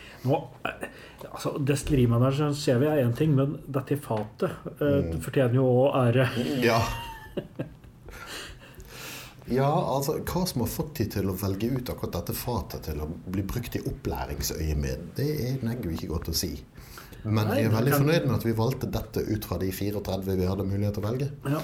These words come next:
Speaker 2: Og jeg begynner å lure på hva annet er det som ligger der.
Speaker 1: Ja, ikke sant? Så du må tilbake og ta noen andre fat neste gang.
Speaker 2: Og basically ha sytten smakinger for, totalt for å dekke hele rommet. For du får bare to per smaking.
Speaker 1: Ja. <laughs> Men, eh,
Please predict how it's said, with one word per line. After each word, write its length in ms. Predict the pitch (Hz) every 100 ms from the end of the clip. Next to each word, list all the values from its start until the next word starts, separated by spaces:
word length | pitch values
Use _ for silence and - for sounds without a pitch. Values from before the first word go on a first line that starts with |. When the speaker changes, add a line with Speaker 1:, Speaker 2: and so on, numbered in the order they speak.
| - -
Speaker 2:
Og 140 | 101
jeg 80 | 98
begynner 240 | 117 95
å 80 | 73
lure 160 | 71 95
på 120 | -
hva 140 | - -
annet 320 | 69 67 -
er 80 | -
det 80 | -
som 100 | -
ligger 200 | - -
der. 160 | - - -
Speaker 1:
Ja, 140 | 135 110
ikke 160 | 107
sant? 160 | 123 120
Så 100 | 139
du 80 | 131
må 140 | 131 127
tilbake 320 | 131 110 127
og 840 | 123 131 123 123 127 123 127 123
ta 140 | 123 123
noen 180 | 131 135
andre 200 | 110 107
fat 220 | 139 139
neste 280 | 123 - 135
gang. 120 | 175 -
Speaker 2:
Og 180 | 117 131
basically 340 | 185 175 127
ha 120 | 135
sytten 480 | 143 - 131 - 139
smakinger 560 | - 117 123 123 110 90 -
for, 220 | - 113 -
totalt 500 | - - 87 80 -
for 120 | 90
å 60 |
dekke 260 | 95 - 90
hele 200 | 85 87
rommet. 320 | 82 80 78 - - - -
For 140 | 107
du 60 | 107
får 180 | 156
bare 160 | 87 92
to 160 | 147 -
per 180 | 82 80
smaking. 440 | 95 87 92 80 -
Speaker 1:
Ja. 180 | 123 120 -
<laughs> 100 | 139 - - - 147 - - - - - - - - -
Men, 300 | 139 156 156
eh, 1040 | 156 156 156 151 151 151 151 151 147